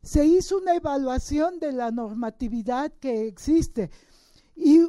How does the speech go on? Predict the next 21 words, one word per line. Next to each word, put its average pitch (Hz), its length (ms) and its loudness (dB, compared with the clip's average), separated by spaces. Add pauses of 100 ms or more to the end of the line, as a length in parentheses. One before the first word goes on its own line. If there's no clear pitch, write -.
(120)
una 403 400 2
de 294 180 -2
las 262 280 0
conclusiones 262 640 0
relevantes 277 720 -4
que 247 140 -6
a 226 60 -2
mí 262 160 2
me 294 120 -2
parece 240 800 -4 (300)
y 240 120 -4
que 247 180 -2
se 254 140 -2
discutió 247 600 -2
ampliamente 269 720 0
con 247 180 2
el 220 160 -2 (100)
equipo 262 480 2
de 240 140 6
la 226 160 -2
clínica 240 640 0